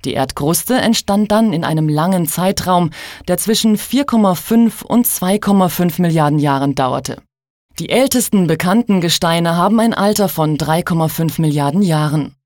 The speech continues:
Bei uns gibt es Gesteine, die vermutlich nur eine Milliarde Jahre alt sind.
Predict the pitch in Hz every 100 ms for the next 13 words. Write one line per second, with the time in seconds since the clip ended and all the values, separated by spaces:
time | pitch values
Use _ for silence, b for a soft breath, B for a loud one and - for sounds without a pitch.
0 | _ _ 135 - 156 240 262 254 254 233
1 | - 202 - 165 202 214 202 B B B
2 | 220 233 226 285 247 254 240 233 - 208
3 | 233 208 165 143 139 143 135 135 135 139
4 | 135 - - - -